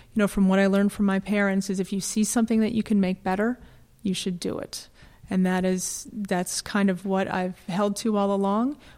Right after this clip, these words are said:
When I joined S C C M, you know, more than twenty years ago, I said yes because it was an organization that was important to me. It's the only multi-professional group, so there's nurses, there's physicians, physicians of all specialties,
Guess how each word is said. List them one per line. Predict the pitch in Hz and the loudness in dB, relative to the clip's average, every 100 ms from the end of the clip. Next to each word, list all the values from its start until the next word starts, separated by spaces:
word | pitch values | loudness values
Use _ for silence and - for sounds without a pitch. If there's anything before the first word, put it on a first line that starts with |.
| - | -4
When | 202 | 2
I | 202 208 | 4 6
joined | 220 214 208 | 6 6 4
S | 196 | 2
C | 220 | -2
C | 190 - 208 | -6 -4 0
M, | 226 226 233 - - - - - _ _ - | 2 2 2 -2 -20 -20 -20 -20 _ _ -6
you | 196 | 0
know, | |
more | 196 202 | 4 6
than | 202 | 4
twenty | 202 214 202 196 | 4 4 4 4
years | 202 214 | 2 2
ago, | 214 196 190 190 - | 0 2 2 0 0
I | 185 185 | -2 -2
said | - 202 202 | 0 0 2
yes | 208 - | 0 -2
because | 220 - 202 | -4 -2 -2
it | 202 | 0
was | 196 196 | -2 -2
an | |
organization | - 208 208 214 202 190 - 202 | 0 0 2 2 2 0 0 0
that | 185 | 0
was | 202 | 0
important | 202 190 208 196 202 | -2 -2 -4 -4 -4
to | - | -4
me. | 196 214 - - - - - - | -6 -6 -8 -12 -20 -20 -20 -14
It's | - | -6
the | - | 0
only | 202 214 | 4 6
multi-professional | 214 208 208 202 - 196 - 233 226 247 - - - - - | 6 4 2 0 -2 -2 0 0 2 0 -4 -20 -20 -20 -4
group, | 208 220 277 | 4 4 4
so | - 196 | 0 0
there's | 180 170 - | 2 0 2
nurses, | 196 220 - 226 220 - | 2 2 2 2 0 -2
there's | 180 180 | -6 -6
physicians, | - 185 208 - 196 185 185 - - - | -6 0 0 2 2 2 0 -4 -16 -16
physicians | - 190 190 190 | -2 0 2 0
of | 185 | 2
all | 185 202 | 4 2
specialties, | - - 190 202 - 196 196 196 | 2 0 0 0 -2 0 0 -4